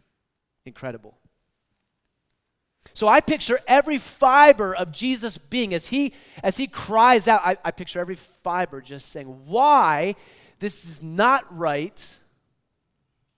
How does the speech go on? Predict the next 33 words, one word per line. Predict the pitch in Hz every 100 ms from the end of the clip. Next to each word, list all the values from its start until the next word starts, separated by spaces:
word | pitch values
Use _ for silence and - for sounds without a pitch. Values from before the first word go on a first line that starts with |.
| _ _ _ _ _ _ _ _ _ _ -
And | 190
when | 190
David | 262 269
writes | 220 220 -
the | 190
words | 180 185 160
of | -
Psalm | 190 175
twenty-two, | - 175 156 - 196 160
he, | 139 175 175 -
he | 170
vacillates | 139 127 185 214 - 165 139
between | - - 165 143
despair | 131 - - 165 160 180 190 185 _ _ _ _ _
and | 151 143
faith. | 185 113 -
He's | 135
kinda | 190 175
going | 170 160
back | 160
and | 147
forth, | 175 165 -
doesn't | 139 160
he? | 170
I | 151
mean, |
if | 135
you | 147
look | 147 202 196
at | 147
it, | 127 _ -
verse | 165 175 -
one, | 147 190 202 214